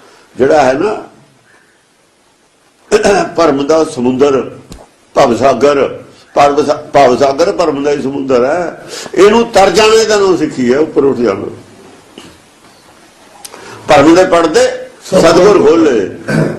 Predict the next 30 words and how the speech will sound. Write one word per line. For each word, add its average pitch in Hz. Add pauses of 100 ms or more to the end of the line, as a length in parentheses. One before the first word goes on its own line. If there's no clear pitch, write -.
(120)
ਇਹਦਾ 262
ਭਰਮ 196
ਦੇ 214
ਪਰਦਿਆਂ 196
'ਚ 208
ਢਕੇ 175
ਪਏ 170
ਨੇ, 214
ਇਹਨਾਂ 202
ਨੂੰ 180
ਬੜਾ 156
ਪਤਾ 156
ਸਿੱਖੀ 139
ਕੀ 127
ਹੁੰਦੀ 113
ਹੈ, 78 (220)
ਨਾ 143
ਇਹਨਾਂ 185
ਨੂੰ 180
ਲੋੜ 139
ਹੈ 131
ਸਿੱਖੀ 110
ਦੀ। 95 (2500)
ਇਹ 226
ਤਾਂ 233
ਆਇਆ 220
ਵੀ 233
ਅਸੀਂ 208 (460)
ਜ਼ੋਰ 185
ਨਾਲ 180